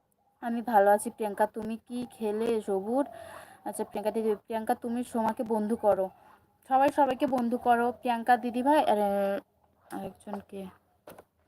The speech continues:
এই হাত দিচ্ছিস কেন? হাতটা দিস না, হাতটা দিস না। দিদুন উপরে আছে, চলে যা। দিদুন উপরে আছে তো, চলে যা। কুহু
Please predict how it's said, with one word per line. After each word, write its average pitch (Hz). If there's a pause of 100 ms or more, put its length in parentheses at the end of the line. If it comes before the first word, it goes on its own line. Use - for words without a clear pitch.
(680)
এই 349
হাত 269
দিচ্ছিস 277
কেন? 226
হাতটা 240
দিস 226
না, 190 (200)
হাতটা 226
দিস 220
না। 196 (1080)
দিদুন 190
উপরে 190
আছে, -
চলে -
যা। - (520)
দিদুন 208
উপরে 220
আছে - (100)
তো, - (100)
চলে 226
যা। 190 (2750)
কুহু 247